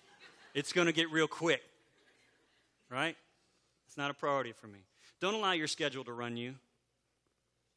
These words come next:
This is an American epidemic. You run your schedule. Reprioritize your life. Look at the early church in Acts chapter two, verse forty-six through forty-seven. I'm not gonna run through both of them, but just throw those up there for me if you would.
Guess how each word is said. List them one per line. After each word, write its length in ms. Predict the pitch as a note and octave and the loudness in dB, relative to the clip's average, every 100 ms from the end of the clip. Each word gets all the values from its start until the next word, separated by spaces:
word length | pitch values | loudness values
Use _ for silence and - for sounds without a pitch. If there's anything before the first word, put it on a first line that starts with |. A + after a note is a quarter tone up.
| - | -6
This 140 | C#3+ | -6
is 80 | C#3 | -4
an 80 | C#3 | -4
American 540 | B2+ C3 C3+ C3 C3 - | -2 0 -2 -2 -8 -6
epidemic. 720 | C3+ B2 - - A#2 A2 - _ - - _ _ _ _ _ _ _ _ _ _ _ _ _ _ _ _ _ _ _ _ | -8 -8 -14 -10 -10 -10 -16 _ -20 -20 _ _ _ _ _ _ _ _ _ _ _ _ _ _ _ _ _ _ _ _
You 200 | D3 G#3 | -14 -10
run 200 | F#3 D3+ | -6 -6
your 120 | B2+ | -6
schedule. 420 | A2+ - G2+ G#2+ G#2+ _ _ _ _ _ _ _ - | -8 -12 -14 -20 -20 _ _ _ _ _ _ _ -10
Reprioritize 800 | E3+ - E3 C#3+ C3 C3+ A#2+ | -10 -6 -4 -2 -4 -4 -8
your 100 | A#2+ | -8
life. 240 | A#2 A2 G#2+ | -10 -10 -8
Look 200 | D#3 A3+ | -8 -8
at 100 | A#3+ | -6
the 140 | D3+ C#3+ | -6 -4
early 240 | D3+ C#3+ | -4 -4
church 420 | A#2+ D3 B2 A#2 | -6 -6 -6 -8
in 80 | B2 | -10
Acts 340 | B2 B2+ - - | -6 -6 -6 -12
chapter 280 | - B2+ B2 | -12 -12 -12
two, 320 | - B2+ B2+ - _ _ _ | -14 -12 -12 -16 _ _ _
verse 160 | C3 B2+ | -16 -12
forty-six 560 | C3 B2+ A#2+ C#3 - | -8 -8 -8 -8 -8
through 100 | - | -12
forty-seven. 500 | A#2+ B2 A#2+ - A#2 | -14 -12 -10 -8 -6
I'm 80 | B2 | -6
not 160 | E3 E3 | -6 -6
gonna 140 | D3 | -8
run 220 | C3+ C#3 | -6 -6
through 140 | C#3 C3 | -8 -8
both 220 | C3 C3 | -6 -6
of 60 | - | -8
them, 140 | C3 | -12
but 80 | B2 | -12
just 160 | A#2 | -14
throw 140 | - F#3 | -12 -6
those 180 | D#3 C3+ | -4 -4
up 140 | C3 | -6
there 120 | C3 | -8
for 200 | B2 B2+ | -10 -12
me 120 | A#2+ | -10
if 140 | A#2 - | -12 -14
you 100 | A#2 | -14
would. 160 | A#2 | -14